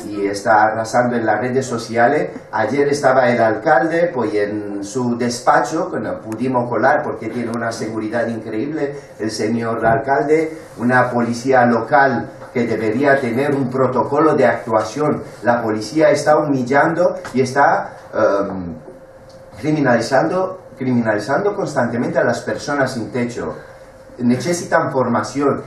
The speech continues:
tiene que tener un protocolo de actuación con la persona sin techo. La criminalizan por tener letrona, por no sé qué, por estar a no sé qué hora en la calle,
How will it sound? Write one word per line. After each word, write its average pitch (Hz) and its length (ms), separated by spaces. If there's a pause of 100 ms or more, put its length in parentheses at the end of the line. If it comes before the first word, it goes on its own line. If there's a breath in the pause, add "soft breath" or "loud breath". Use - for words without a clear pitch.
(120)
tiene 156 220
que 180 120
tener 151 320
un 180 100
protocolo 147 520
de 151 100
actuación 135 600
con 123 120
la - 100
persona 120 440
sin 107 280
techo. 101 400 (240 loud breath)
La 135 180
criminalizan 147 720
por 175 180
tener 139 300
letrona, 131 720 (200 loud breath)
por 120 240
no 127 200
sé 143 260
qué, 135 160
por 110 220
estar 135 320
a 165 80
no 160 100
sé 151 180
qué 147 100
hora 151 320
en 135 100
la - 160
calle, 135 400